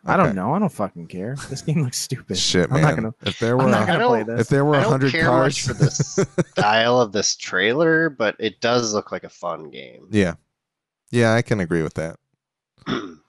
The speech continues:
Speaker 2: It's, it feels to me like it's very much appealing to Fortnite,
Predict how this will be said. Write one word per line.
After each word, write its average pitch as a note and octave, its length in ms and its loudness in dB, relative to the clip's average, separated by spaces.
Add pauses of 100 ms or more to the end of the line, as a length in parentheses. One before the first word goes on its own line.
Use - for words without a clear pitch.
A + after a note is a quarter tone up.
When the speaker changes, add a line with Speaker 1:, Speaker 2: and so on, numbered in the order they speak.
Speaker 2:
It's, D3 360 0
it D3+ 240 0
feels E3+ 460 0
to D3+ 100 0
me B2+ 240 4
like G2 200 2
it's F#2 140 -2
very G#2 400 2
much G2 240 0
appealing F#2 440 2
to F2 40 -6
Fortnite, D#2+ 540 -4